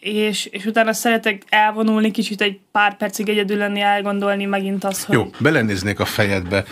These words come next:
Speaker 2: szerintem az egy korrekt dolog. Ám, a fájdalom tűrő képességedet meg tudod-e változtatni mérkőzés alatt?
Speaker 1: Ha nem is tudatosan, de az, az változik. Az, ahogy felmegy az adrenalin szint,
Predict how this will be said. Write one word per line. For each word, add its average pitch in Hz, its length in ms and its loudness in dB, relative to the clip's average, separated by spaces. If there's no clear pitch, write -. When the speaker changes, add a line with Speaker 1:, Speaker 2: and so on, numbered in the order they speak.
Speaker 2:
szerintem 101 460 0
az 98 360 -2
egy - 120 -8
korrekt 92 320 -2
dolog. 87 360 -8
Ám, 104 680 4
a - 60 -6
fájdalom 107 680 -2
tűrő 90 300 -6
képességedet 87 1120 -12
meg 110 120 -2
tudod-e 90 340 -8
változtatni 92 760 -6
mérkőzés 90 680 -4
alatt? - 440 -12
Speaker 1:
Ha 208 100 -2
nem 262 140 2
is 233 120 -2
tudatosan, 220 580 0
de 196 80 2
az, 196 180 -2
az 196 180 -2
változik. 185 520 -2
Az, 196 140 -2
ahogy 208 300 2
felmegy 214 300 0
az 190 120 0
adrenalin 196 540 2
szint, 233 420 2